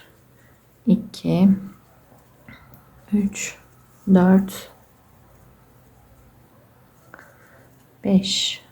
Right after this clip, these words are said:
altı, yedi, sekiz. Zincir çektim.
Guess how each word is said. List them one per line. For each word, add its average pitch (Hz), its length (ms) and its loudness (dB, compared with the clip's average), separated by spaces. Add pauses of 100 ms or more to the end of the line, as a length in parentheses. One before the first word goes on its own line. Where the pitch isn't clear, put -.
(460)
altı, 196 840 2 (720)
yedi, 196 600 4 (480)
sekiz. - 800 -8 (400)
Zincir 196 380 6
çektim. 220 680 4